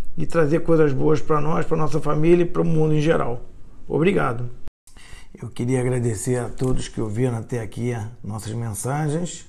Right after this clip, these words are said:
que na verdade não são minhas, são da nossa Torá. E se puderem compartilhar, isso pode ajudar a melhorar a vida das pessoas e impactar o mundo pro bem.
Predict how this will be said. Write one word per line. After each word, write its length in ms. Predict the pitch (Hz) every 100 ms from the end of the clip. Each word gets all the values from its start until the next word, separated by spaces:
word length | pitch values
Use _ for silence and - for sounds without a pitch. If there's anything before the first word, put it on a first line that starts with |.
| -
que 60 |
na 120 | 135 131
verdade 380 | 120 123 117
não 140 | 110 117
são 180 | 131 117
minhas, 560 | 135 156 165 160 - - - - - - -
são 140 | 117 110
da 100 | 110
nossa 260 | 107 107
Torá. 520 | 104 123 131 151 165 - - - - - - - - -
E 120 | 147
se 160 | 135 175
puderem 440 | 156 160 143 135
compartilhar, 1040 | 127 143 135 131 - 127 117 127 160 160 - - - - - -
isso 180 | 135 113
pode 240 | - 131 139
ajudar 280 | 131 131
a 20 | 135
melhorar 360 | 131 127 131
a 40 | 123
vida 280 | 120 127
das 160 | 131 123
pessoas 580 | 143 117 135 147 175 143
e 100 | 156
impactar 420 | 143 147 - 139
o 60 | 127
mundo 280 | 131 135
pro 200 | 135 147
bem. 280 | 139 117 110